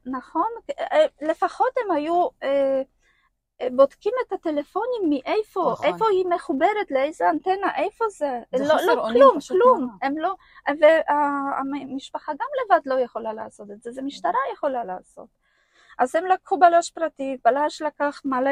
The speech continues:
Speaker 1: כסף, כאילו, כל החסכונות שלהם הלכו, והרבה לא עשה.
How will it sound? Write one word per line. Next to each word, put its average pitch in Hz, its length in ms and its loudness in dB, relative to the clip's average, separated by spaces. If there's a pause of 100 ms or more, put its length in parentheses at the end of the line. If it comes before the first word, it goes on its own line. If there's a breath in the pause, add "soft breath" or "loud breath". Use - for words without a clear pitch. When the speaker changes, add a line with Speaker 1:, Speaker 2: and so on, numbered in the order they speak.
(100)
Speaker 1:
כסף, 247 500 -4
כאילו, 247 240 -8
כל 262 140 -2
החסכונות 262 640 -8
שלהם 262 340 -6
הלכו, 302 520 -8
והרבה 277 960 -4
לא 277 180 4
עשה. 233 340 -4